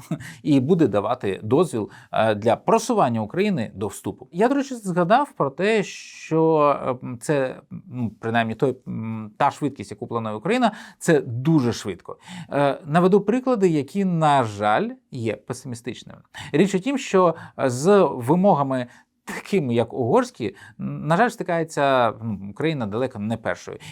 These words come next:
Інші держави-кандидати, а, також мають своїх проблемних чи то сусідів, чи, чи то, е, просто, ну, не сусідніх, а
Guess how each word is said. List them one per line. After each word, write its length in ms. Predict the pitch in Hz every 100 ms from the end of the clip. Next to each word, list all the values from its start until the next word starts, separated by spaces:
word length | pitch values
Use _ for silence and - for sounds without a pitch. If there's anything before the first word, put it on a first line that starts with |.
| 156
Інші 280 | 170 165 139
держави-кандидати, 1080 | 120 117 131 113 101 117 143 233 277 262 240 - -
а, 160 | - 120
також 360 | 196 202 165
мають 680 | 151 156 147 127 - 131 117
своїх 640 | 117 127 123 123 127 110 113 107
проблемних 640 | 143 143 143 135 113 104 _
чи 140 | -
то 140 | 214 233
сусідів, 560 | 143 - 220 170 110
чи, 340 | - - 107 104
чи 140 | -
то, 360 | 113 113 107 104 - -
е, 80 | 110
просто, 760 | 104 143 156 - 117 113 107 98
ну, 400 | 113 107 107 113 98
не 200 | 131 135
сусідніх, 460 | 120 147 117 98
а 240 | 101 101